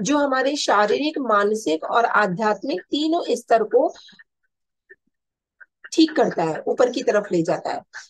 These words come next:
यानी कि अगर हम आध्यात्मिक तौर पर देखें तो योग का बहुत बड़ा, अ, महत्व है,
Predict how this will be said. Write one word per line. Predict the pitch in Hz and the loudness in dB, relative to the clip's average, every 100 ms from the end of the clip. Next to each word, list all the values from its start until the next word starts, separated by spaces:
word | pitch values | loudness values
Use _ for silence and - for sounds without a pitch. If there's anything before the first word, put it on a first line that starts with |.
| - | 4
यानी | 247 277 | 4 4
कि | 277 | 2
अगर | 269 294 | 4 4
हम | 269 | 4
आध्यात्मिक | 214 196 240 240 190 - | 2 4 2 2 -6 0
तौर | 214 196 | 2 2
पर | 208 | 0
देखें | 185 208 220 226 466 | 2 2 0 -6 -4
तो | - | -2
योग | 247 233 214 220 | 0 2 2 2
का | 226 233 - - _ - | 4 4 2 -12 _ -4
बहुत | 185 240 302 339 - _ _ _ - | 2 4 4 0 -2 _ _ _ -2
बड़ा, | 214 226 262 - - - _ - | 2 4 2 -2 -8 -18 _ -4
अ, | 214 | -2
महत्व | 196 208 269 - | 0 -2 -2 -2
है, | 233 226 | -2 -2